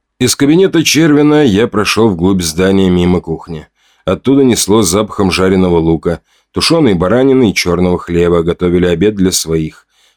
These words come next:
Поднялся на второй этаж. В косолапом мишке в теории предполагалось и заселение гостей, что позволяло завозить в трактир куда больше материалов и всякого скарба,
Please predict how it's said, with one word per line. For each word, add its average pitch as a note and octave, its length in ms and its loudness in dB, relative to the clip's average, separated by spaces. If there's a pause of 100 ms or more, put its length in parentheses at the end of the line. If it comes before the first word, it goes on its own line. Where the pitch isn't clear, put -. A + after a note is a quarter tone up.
Поднялся G2 480 0
на B2+ 80 0
второй E2 360 -2
этаж. - 400 -14 (320)
В - 80 -20
косолапом C#3+ 500 0
мишке C3+ 460 2
в - 60 -12
теории A2+ 500 2
предполагалось F#2 960 0
и C#3+ 80 2
заселение G2+ 600 0
гостей, F2 420 -4
что - 180 -10
позволяло E2+ 520 -2
завозить E2+ 480 -2
в - 60 -20
трактир A#2+ 480 -4 (340)
куда C#3 220 0
больше G#2 340 0
материалов F#2 640 0
и F2+ 60 -6
всякого F#2 640 -2
скарба, D#2 600 -6